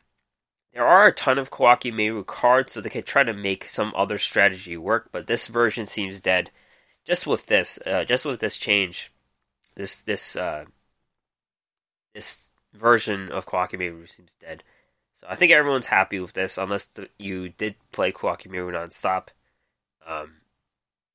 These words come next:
oh, I think, I don't, I don't think it's very fun. I don't know. Um,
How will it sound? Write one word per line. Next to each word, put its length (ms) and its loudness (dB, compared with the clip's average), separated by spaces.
oh, 140 2
I 120 0
think, 240 -2
I 100 -4
don't, 240 -4
I 80 -2
don't 160 0
think 160 -6
it's 120 -8
very 180 -2
fun. 360 -4
I 100 -8
don't 140 -10
know. 180 -10
Um, 480 4